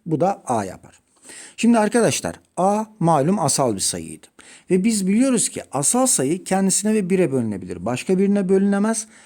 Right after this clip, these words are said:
Haliyle çarpanları da sadece bir ve kendisi olabilir. Yani burası bir çarpı A.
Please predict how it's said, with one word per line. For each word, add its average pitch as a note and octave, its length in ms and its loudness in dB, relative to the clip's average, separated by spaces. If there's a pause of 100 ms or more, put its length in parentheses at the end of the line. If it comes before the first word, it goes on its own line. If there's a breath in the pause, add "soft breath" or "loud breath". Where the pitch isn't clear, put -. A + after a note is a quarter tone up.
(100)
Haliyle F#3+ 500 0
çarpanları G3 680 0
da B2+ 80 -2
sadece B2+ 580 -2
bir A3+ 200 2
ve A3 100 2
kendisi E3 500 0
olabilir. F#2+ 440 -4
Yani F3+ 360 0
burası G#3+ 440 0 (380 soft breath)
bir F3+ 220 0
çarpı A2 400 -4
A. F#2+ 220 -6